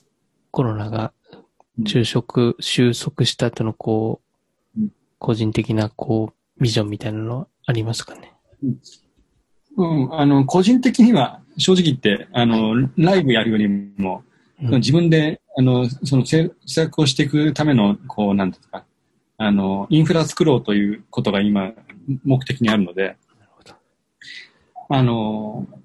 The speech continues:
Speaker 2: あんまりダメージを受けてないですね。<laughs> 正直言って。あの、だからライブやれないことでそんなにあれが、あの、ストレスを感じてないので。
Speaker 1: え、ドラム叩けなくて、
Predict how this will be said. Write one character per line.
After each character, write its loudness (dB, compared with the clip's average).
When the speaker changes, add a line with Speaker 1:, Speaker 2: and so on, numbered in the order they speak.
Speaker 2:
あ 2
ん 6
ま 6
り 0
ダ -2
メ 2
ー 2
ジ 2
を -2
受 -2
け -2
て -4
な -2
い -4
で -8
す -8
ね。 -12
<laughs> -10
正 -2
直 -2
言 -8
っ -20
て。 -4
あ -2
の、 2
だ 2
か 2
ら 2
ラ 4
イ 2
ブ 2
や 2
れ 2
な 2
い 2
こ 0
と -2
で -2
そ -2
ん 2
な 2
に 2
あ -4
れ 4
が、 0
あ 0
の、 -2
ス -6
ト 2
レ 2
ス -4
を -10
感 0
じ -2
て 0
な -4
い -2
の -6
で。 -10
Speaker 1:
え、 0
ド -2
ラ 0
ム -2
叩 -2
け -2
な -2
く -14
て、 -8